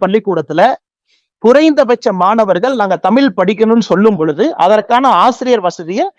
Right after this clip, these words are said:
கேந்திரிய வித்யாலயா பள்ளி ஏற்படுத்தி கொடுக்கிறார். அது உங்களுக்கு ஏற்கனவே தெரியும், பார்லிமெண்ட்லயே அமைச்சர் பதில் சொல்லியிருந்தாங்க. குறைந்தபட்சம் ஒரு கிளாஸ்ல மாணவ செல்வங்கள் இருபத்தஞ்சு பேர் நாங்க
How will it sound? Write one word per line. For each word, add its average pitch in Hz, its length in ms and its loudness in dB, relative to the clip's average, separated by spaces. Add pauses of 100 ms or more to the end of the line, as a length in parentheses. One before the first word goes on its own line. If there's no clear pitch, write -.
(300)
கேந்திரிய 254 340 2
வித்யாலயா 190 440 -2
பள்ளி 214 200 -2
ஏற்படுத்தி 196 420 0
கொடுக்கிறார். 143 400 -8 (800)
அது 226 180 2
உங்களுக்கு 233 280 4
ஏற்கனவே 220 360 2
தெரியும், 202 420 -2 (100)
பார்லிமெண்ட்லயே 233 480 0
அமைச்சர் 214 380 -2
பதில் 165 260 -2 (100)
சொல்லியிருந்தாங்க. 135 440 -8 (460)
குறைந்தபட்சம் 269 720 2
ஒரு 220 260 -2
கிளாஸ்ல 226 440 0
மாணவ 220 380 2
செல்வங்கள் 196 420 -4
இருபத்தஞ்சு 202 480 -4
பேர் 254 140 0
நாங்க 214 200 -2